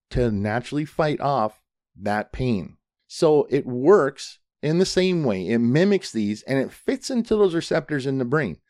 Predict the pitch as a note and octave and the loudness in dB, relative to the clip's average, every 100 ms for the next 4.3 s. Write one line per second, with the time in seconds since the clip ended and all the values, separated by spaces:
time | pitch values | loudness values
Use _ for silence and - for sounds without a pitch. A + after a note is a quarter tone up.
0 | _ _ - - _ _ D3+ D3 C#3+ B2+ | _ _ -20 -20 _ _ 0 2 0 -2
1 | A#2 F3 A3+ A3+ G3 G3 E3 - - F#3 | 2 2 2 -2 -4 -2 -2 -2 0 2
2 | F#3+ - F3+ - - - - F#3+ G#3+ G#3 | 2 -2 -4 -4 -8 -14 0 2 2 0
3 | G3+ - - F3+ F#3+ F3+ E3 D3+ C#3+ F3 | -2 -6 -4 0 2 2 2 0 2 2
4 | A2+ C3 | 0 -4